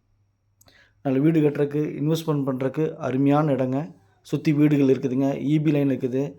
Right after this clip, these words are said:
போர் போட்டா ஒரு நூத்தம்பது அடி, இரநூறு அடியிலேயே தண்ணி வரும். அந்த மாதிரி ஒரு இடங்க.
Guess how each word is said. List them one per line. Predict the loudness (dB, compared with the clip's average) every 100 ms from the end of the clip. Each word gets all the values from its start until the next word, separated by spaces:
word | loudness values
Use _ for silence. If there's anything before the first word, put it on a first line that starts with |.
| _ _ _ 0
போர் | 6 6 6
போட்டா | 2 2
ஒரு | 2
நூத்தம்பது | 0 -2 0 2
அடி, | 2 4
இரநூறு | 2 2 2
அடியிலேயே | 2 2 0 0
தண்ணி | 0 0
வரும். | 2 0 -2 -6 -16 _ _ _ _
அந்த | -2 0
மாதிரி | 0 2 0
ஒரு | 0
இடங்க. | -2 -4 -8